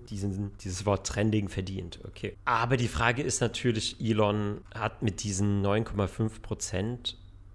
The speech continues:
ja immer noch einen absoluten Bruchteil. Also um auch nur annähernd eine Kontrolle auszuüben auf ein Unternehmen,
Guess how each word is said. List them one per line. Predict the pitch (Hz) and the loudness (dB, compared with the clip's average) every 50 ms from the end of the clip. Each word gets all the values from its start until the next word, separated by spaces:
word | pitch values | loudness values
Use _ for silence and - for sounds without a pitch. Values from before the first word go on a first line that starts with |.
| - - - - - - | -20 -20 -20 -20 -14 -6
ja | - 95 - | -2 2 2
immer | - 107 107 107 | 6 6 6 6
noch | 107 104 95 - - - | 6 6 2 0 -2 -6
einen | - 104 95 - - | -4 -4 -4 -4 -4
absoluten | - - - - - - 101 104 - 110 | -4 -6 -4 -2 -2 -2 -2 -2 -2 -4
Bruchteil. | - - 110 117 - - - - 85 85 85 - | 0 2 2 2 2 -2 -4 -4 -4 -4 -4 -6
Also | - 85 87 98 95 101 98 - - - | -6 -6 -6 -6 -6 -6 -6 -8 -6 -2
um | 101 101 104 101 98 - - - - - - - - - | 0 0 2 0 0 -2 -6 -12 -18 -20 -20 -16 -6 -4
auch | 104 95 98 | -2 2 4
nur | 104 104 107 113 - | 4 4 4 4 4
annähernd | - 104 120 123 120 117 117 117 110 - - - - - - - - - | 4 6 8 8 8 8 6 4 2 -2 -6 -10 -12 -14 -20 -16 -8 -2
eine | 107 107 | -2 -2
Kontrolle | - - 101 92 - - 117 123 117 | 2 2 0 2 2 2 2 2 2
auszuüben | 104 101 101 - - - - - 104 101 104 107 | 0 0 -4 -4 -8 -8 -6 -4 -4 -2 -2 -2
auf | 101 101 92 | -2 -2 -2
ein | 110 110 | -4 -4
Unternehmen, | 104 90 - 92 90 90 107 110 104 95 107 110 | -4 -4 -2 -2 -2 0 0 0 0 0 -4 -6